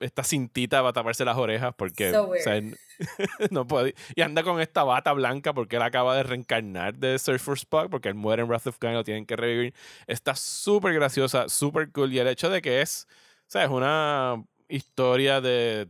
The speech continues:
Speaker 1: proteger el ambiente y, o sea, es bien Star Trek y, en ese aspecto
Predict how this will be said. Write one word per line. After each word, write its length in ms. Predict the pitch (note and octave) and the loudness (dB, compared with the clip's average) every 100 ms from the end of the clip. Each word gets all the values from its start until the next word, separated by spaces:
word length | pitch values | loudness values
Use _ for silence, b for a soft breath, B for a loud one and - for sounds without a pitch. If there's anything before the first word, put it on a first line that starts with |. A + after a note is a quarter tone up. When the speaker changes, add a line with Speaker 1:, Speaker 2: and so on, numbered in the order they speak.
| - | -8
Speaker 1:
proteger 360 | A#2 G#2 F#2+ F#2 | -6 -4 -4 -2
el 100 | G2+ | -4
ambiente 1300 | E2+ D#2 G2+ C3 C#3 C3 C3 B2+ B2 A#2+ A#2+ A#2 G#2+ | -6 -6 0 2 2 0 -2 -2 0 0 0 -2 -6
y, 20 | |
o 40 | F2+ | -8
sea, 240 | G2+ F2+ | -8 -8
es 80 | F2+ | -8
bien 400 | A2+ B2+ C3+ C#3 | -6 -2 0 -2
Star 420 | C3 - A#2+ G2 | -4 -2 -2 -2
Trek 340 | G2+ - F#2+ F2+ | -4 -2 -2 -2
y, 140 | F#2 | -8
en 260 | - F#2+ F2+ | -6 -6 -6
ese 120 | F2+ | -6
aspecto 480 | G#2+ - C#3+ - G2+ | -6 -4 -4 -4 -4